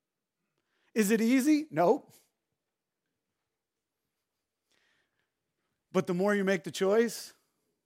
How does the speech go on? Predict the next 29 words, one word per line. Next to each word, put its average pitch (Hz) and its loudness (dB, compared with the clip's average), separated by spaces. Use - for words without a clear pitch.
the 170 -14
easier 151 -8
it 147 -14
becomes. 131 -14
So 226 8
he 226 8
goes 208 6
on 254 6
from 214 -4
this 196 0
and 202 -4
he 196 -4
says, 202 2
"Let 226 8
us 226 2
lay 240 8
aside 220 6
all 214 6
this 226 4
stuff." 160 -4
And 196 -4
then 233 -2
he 262 0
says 202 0
this, 185 0
"Let's 220 2
run 247 4
with 233 4
endurance." 196 -2